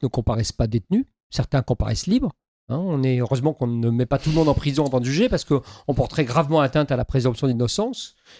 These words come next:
Et sans avoir besoin de, de, d'invoquer le procès d'Outreau en permanence, il y a quand même suffisamment de gens qui peuvent être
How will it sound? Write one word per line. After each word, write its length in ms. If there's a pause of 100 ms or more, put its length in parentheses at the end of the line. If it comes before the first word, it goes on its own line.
Et 80
sans 300
avoir 140
besoin 260
de, 200 (140)
de, 140
d'invoquer 560
le 100
procès 300
d'Outreau 420
en 60
permanence, 640 (340)
il 60
y 40
a 60
quand 100
même 120
suffisamment 440
de 60
gens 260
qui 200
peuvent 180
être 280